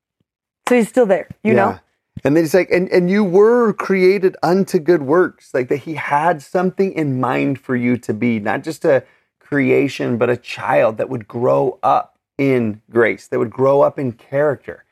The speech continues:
Speaker 2: that would grow up in, you know, in attributes and, and all of those things. And so it's like,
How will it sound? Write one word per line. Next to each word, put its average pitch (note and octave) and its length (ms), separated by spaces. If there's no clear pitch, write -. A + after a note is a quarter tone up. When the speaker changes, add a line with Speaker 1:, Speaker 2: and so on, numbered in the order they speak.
Speaker 2:
that B2+ 100
would B2 160
grow C#3+ 480
up E3 380
in, B2+ 480
you D3+ 140
know, C#3+ 240
in D3+ 460
attributes C#3 680
and, B2 140
and C#3+ 120
all D3 220
of C#3+ 80
those C3+ 260
things. B2+ 440
And A2 100
so B2 100
it's A2+ 140
like, A#2 220